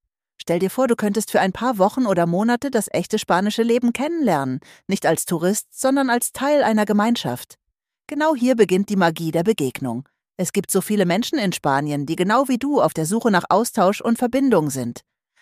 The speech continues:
Denk doch mal an die Möglichkeiten. Du könntest auf ein wunderschönes Haus in den Hügeln von Mallorca aufpassen, während die Besitzer auf Reisen sind, und dich um ihre Katzen kümmern.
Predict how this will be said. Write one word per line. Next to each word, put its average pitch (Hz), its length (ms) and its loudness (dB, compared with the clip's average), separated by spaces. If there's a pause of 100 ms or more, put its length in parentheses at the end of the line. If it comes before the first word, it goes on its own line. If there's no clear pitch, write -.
(160)
Denk 156 160 -4
doch 170 100 2
mal 196 160 4
an 202 140 2
die 214 80 -2
Möglichkeiten. 147 680 -2 (340)
Du 208 80 -6
könntest 202 340 0
auf 175 100 2
ein 160 200 -2
wunderschönes 214 640 2
Haus 220 240 0
in 190 100 2
den 180 160 0
Hügeln 240 320 2
von 214 160 0
Mallorca 196 540 2
aufpassen, 175 560 -2 (280)
während 185 280 -2
die 185 60 -4
Besitzer 175 460 0
auf - 160 0
Reisen 190 360 0
sind, 262 300 -4 (260)
und 220 180 0
dich 208 140 0
um 202 100 2
ihre 202 180 0
Katzen 254 420 -2
kümmern. 143 360 -4